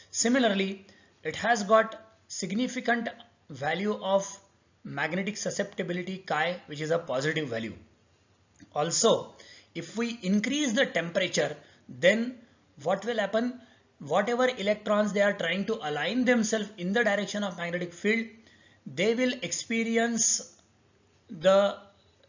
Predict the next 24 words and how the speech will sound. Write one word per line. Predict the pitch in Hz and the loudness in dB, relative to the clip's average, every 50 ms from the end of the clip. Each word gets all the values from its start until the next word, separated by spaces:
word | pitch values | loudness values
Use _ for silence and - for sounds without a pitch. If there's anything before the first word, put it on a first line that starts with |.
| _ _ _ - | _ _ _ -6
opposite | - 156 151 - 254 277 285 214 240 269 214 - - - - | -6 -4 -2 0 0 0 2 2 0 0 -2 -4 -10 -12 -8
forces | - - 202 208 202 - - 226 214 - - - - - - - - _ _ - - 143 | -4 0 0 2 2 2 2 2 4 4 4 2 0 -2 -8 -16 -20 _ _ -16 -10 -6
because | 135 170 165 - 220 220 226 202 196 | -4 -4 -2 2 4 4 6 6 4
of | 202 190 - | 2 2 2
the | 180 202 208 202 202 202 - - - _ _ _ _ | 2 2 2 0 0 -4 -10 -20 -20 _ _ _ _
thermal | - - - 180 196 214 233 269 262 262 | -6 0 2 4 6 6 6 6 4 4
collisions | 254 - 190 180 180 180 160 185 190 190 196 - - - - - | 0 -2 -4 -4 -2 -2 0 0 0 0 0 -4 -4 -6 -8 -12
with | - 165 165 - | -10 -10 -8 -8
increase | - 170 170 170 - 185 190 180 160 | -6 -4 -2 -2 -2 -2 -2 -2 -2
in | 175 170 170 170 | -2 -4 -4 -4
temperature. | 165 143 135 131 151 143 143 151 135 107 104 - - - - - _ - | -6 -6 -6 -4 -6 -4 -2 -4 -4 -4 -6 -12 -20 -20 -20 -20 _ -6
As | - 151 175 175 | -2 0 2 4
a | 240 240 | 6 6
result, | 226 202 165 196 202 190 - - - - - | 6 6 4 2 0 0 -2 -10 -20 -18 -14
the | - 131 127 | -10 -8 -6
value | 123 139 156 170 190 214 - | -4 -2 0 0 -2 -2 0
of | 175 180 175 - - - | 0 0 -2 -2 -4 -2
chi | - 165 156 165 180 185 180 - - - - | 2 2 4 4 4 2 0 -4 -16 -14 -8
or | 147 143 143 139 | -6 -6 -4 -2
magnetic | 143 139 143 175 202 214 202 - | -2 -2 -2 -2 -2 -2 -4 -4
susceptibility | - 202 - 196 - - 190 185 175 175 175 156 185 180 | -4 -4 -4 -4 -4 -4 -4 -4 -2 -2 -2 -2 -4 -4
goes | 151 135 151 180 208 220 196 | -4 -4 -2 0 0 2 2
on | 208 214 202 190 151 | 2 2 2 0 -2
decreasing | 156 202 - 254 254 240 180 170 175 170 170 - | -4 -4 -2 0 0 0 2 2 0 0 -2 -6